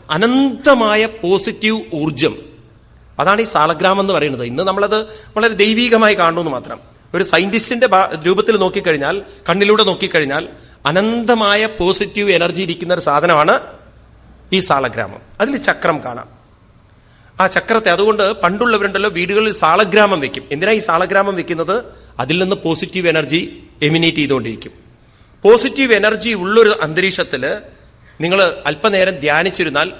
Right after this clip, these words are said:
വേഗം നിങ്ങളുടെ മനസ്സിനെ ഭഗവാനിലേക്ക് കോൺസെൻട്രേറ്റ് ചെയ്യാൻ പറ്റും. അതെങ്ങനെയാ ചോദിച്ചു കഴിഞ്ഞാൽ, എനർജി റിസീവ് ചെയ്യുന്നത് പിരമിഡ് സ്ട്രക്ചർ ആണെങ്കിൽ എനർജി പെട്ടെന്ന്, കോസ്മിക് എനർജി വലിച്ചെടുക്കാൻ പിരമിഡിന് സാധിക്കും.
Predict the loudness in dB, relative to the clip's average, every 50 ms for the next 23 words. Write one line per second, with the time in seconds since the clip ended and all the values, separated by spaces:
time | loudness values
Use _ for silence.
0 | -16 -6 0 2 4 4 4 4 2 2 2 0 0 2 0 2 2 0 -2 0
1 | 0 4 4 4 2 0 -6 -18 -20 -20 -20 -20 -20 _ _ -20 -20 -20 -20 -20
2 | -20 -20 -20 -20 -20 -14 -4 -2 2 2 4 4 6 4 4 2 2 0 -2 -4
3 | -2 -2 -2 -2 -2 -4 -4 -4 -4 -6 -4 -4 -4 -4 -6 -10 -16 -18 -20 -20
4 | -20 -20 _ _ _ _ -20 _ _ -20 _ _ _ -20 -20 -20 -20 -18 _ -4
5 | 0 0 2 2 2 0 0 -2 -4 -6 -2 -2 -2 -2 -2 -4 -4 -6 -10 -16
6 | -20 -20 -20 -20 _ -20 -12 -2 0 2 2 2 2 0 0 0 2 2 2 0
7 | 2 2 2 2 2 2 0 -2 -2 -2 -4 -4 -6 -6 -10 -18 -20 -20 -20 -14
8 | -4 -2 2 4 4 4 2 2 0 -2 -4 -4 -4 -4 -6 -4 -2 0 2 2
9 | 2 2 2 -2 -4 -4 -6 -6 -10 -16 -20 -16 -6 -4 -2 0 0 0 0 0
10 | 0 0 -2 -2 0 0 0 0 0 -2 -4 -8 -12 -20 -20 -20 -20 _ -20 -14
11 | _ 2 2 2 2 2 0 -2 0 0 2 0 0 -2 0 0 0 0 2 0
12 | 0 -2 -2 -4 -2 -2 -2 -2 0 0 2 2 4 4 2 2 0 -2 -2 -6
13 | -6 -8 -12 -14 -16